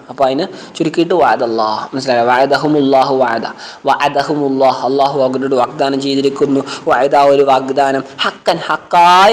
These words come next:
ഒരു വാഗ്ദാനം. ആ, അല്ലെങ്കിൽ ഹ-, അത് തന്നെ എന്തായ നിലക്ക്, ഹക്കായ നിലക്ക്, മനസ്സിലായല്ലോ? അള്ളാഹുവിൻ്റെ ഒരു വാഗ്ദാനം ഹക്കായ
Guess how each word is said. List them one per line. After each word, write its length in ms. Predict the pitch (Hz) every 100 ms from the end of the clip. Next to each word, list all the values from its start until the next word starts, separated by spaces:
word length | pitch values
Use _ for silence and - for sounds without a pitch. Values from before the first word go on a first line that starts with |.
| 208
ഒരു 80 | 165
വാഗ്ദാനം. 360 | 139 - 127 113 143
ആ, 40 | 175 131
അല്ലെങ്കിൽ 300 | 147 165 196 190
ഹ-, 140 | 165 131 147
അത് 100 | 180
തന്നെ 140 | 196 214
എന്തായ 180 | 190 180 180
നിലക്ക്, 240 | 170 165 156 - -
ഹക്കായ 360 | 151 - 165 165 139
നിലക്ക്, 240 | 117 - - _ -
മനസ്സിലായല്ലോ? 420 | 139 127 110 110 - -
അള്ളാഹുവിൻ്റെ 380 | 135 143 151 151
ഒരു 60 | 151 -
വാഗ്ദാനം 400 | 139 - 147 170 175
ഹക്കായ 280 | - 143